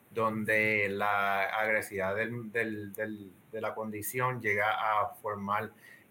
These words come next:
eh, complicaciones mayores como cicatri-, eh, como fístula,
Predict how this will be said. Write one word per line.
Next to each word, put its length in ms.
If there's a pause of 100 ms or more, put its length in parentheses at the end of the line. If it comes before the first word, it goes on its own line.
eh, 200
complicaciones 600
mayores 540
como 260
cicatri-, 520
eh, 140
como 360
fístula, 760